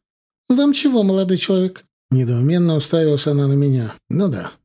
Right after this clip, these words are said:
парней моего возраста, видимо, среди ее клиентуры обычно не бывает.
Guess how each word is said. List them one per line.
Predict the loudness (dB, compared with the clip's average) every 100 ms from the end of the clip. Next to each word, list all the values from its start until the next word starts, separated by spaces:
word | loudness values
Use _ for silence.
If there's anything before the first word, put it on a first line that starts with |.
| _
парней | -8 -4 -4 -4
моего | -4 -4 -4
возраста, | -2 -2 -2 -4 -4 -2 -2 -2
видимо, | -4 -4 -2 -2 -2
среди | -2 -2 0
ее | 0 2 2 0 0
клиентуры | 0 0 0 0 0 -2
обычно | -2 -2 0
не | 0 0
бывает. | 0 -2 -4 -8 -16